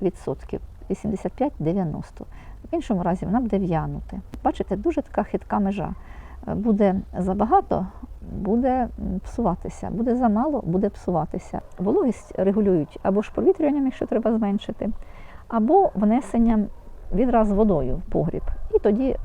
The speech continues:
поступово випаровуючись, е, ця вода буде спричиняти ось ту вологість, яка потрібна. Тут є невеличкий засік з піском, куди при потребі кладеться лід або сніг,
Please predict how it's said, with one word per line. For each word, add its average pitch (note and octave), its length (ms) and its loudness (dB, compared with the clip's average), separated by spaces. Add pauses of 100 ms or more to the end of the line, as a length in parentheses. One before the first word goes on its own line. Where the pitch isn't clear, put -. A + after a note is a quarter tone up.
(120)
поступово G3+ 400 0
випаровуючись, B3+ 800 0 (520)
е, G3 320 0 (280)
ця G3 160 -2
вода A3 260 2
буде A#3 280 0
спричиняти - 580 -2
ось F#3 120 -6
ту F#3+ 140 -2
вологість, F#3 560 0
яка F3 460 -4
потрібна. E3+ 440 -4 (760)
Тут E4 200 0
є C#4 80 4
невеличкий A#3+ 560 4
засік G#3+ 400 -2 (260)
з - 40 -16
піском, G#3+ 500 4 (640)
куди B3+ 420 0 (880)
при G#3+ 100 2
потребі A3 560 0 (120)
кладеться G#3+ 520 -2
лід E4+ 320 2
або G3+ 220 -4
сніг, F4 500 -6